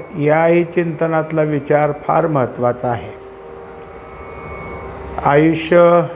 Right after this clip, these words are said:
तुम्ही आम्ही जे काही समजत असतो ते कालमापन आणि खऱ्या अर्थानं ईश्वरानं निर्माण केलेलं कालमापन,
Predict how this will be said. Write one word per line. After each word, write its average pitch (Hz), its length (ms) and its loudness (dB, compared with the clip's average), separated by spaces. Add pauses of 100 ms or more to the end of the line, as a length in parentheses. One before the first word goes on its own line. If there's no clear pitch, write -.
(960)
तुम्ही 151 220 4
आम्ही 170 300 4
जे 160 160 2
काही 165 580 4 (1040)
समजत 151 440 4
असतो 160 380 2
ते 165 200 0
कालमापन 160 760 2 (1160)
आणि 160 640 4 (460)
खऱ्या 175 380 6
अर्थानं 175 400 0
ईश्वरानं 175 800 2
निर्माण 175 420 0
केलेलं 165 500 0
कालमापन, 147 800 2